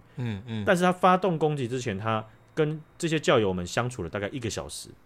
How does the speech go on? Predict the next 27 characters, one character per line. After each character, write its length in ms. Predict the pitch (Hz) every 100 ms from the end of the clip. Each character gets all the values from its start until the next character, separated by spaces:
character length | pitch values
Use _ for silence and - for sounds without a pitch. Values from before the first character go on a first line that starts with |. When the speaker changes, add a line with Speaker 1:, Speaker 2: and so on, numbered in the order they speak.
| - -
Speaker 2:
很 100 | 147
显 160 | 180 120
然 100 | 107
的 80 | 107
是 80 |
为 160 | 139 160
了 80 | 113
取 180 | - 87
得 160 | 90
信 260 | 90 113 101
任， 120 | 98
然 80 | 87
后 80 | 101
之 180 | - 113
后 100 | 107
把 140 | 92
门 160 | 85 90
锁 280 | - 92 107
起 180 | - 92
来， 200 | 52 - - - - _ - - -
发 280 | - 113
动 160 | 117 104
枪 260 | - 90 90
击。 220 | - - -
Speaker 1:
超 180 | - 107
可 160 | 107 98
怕。 240 | 95 92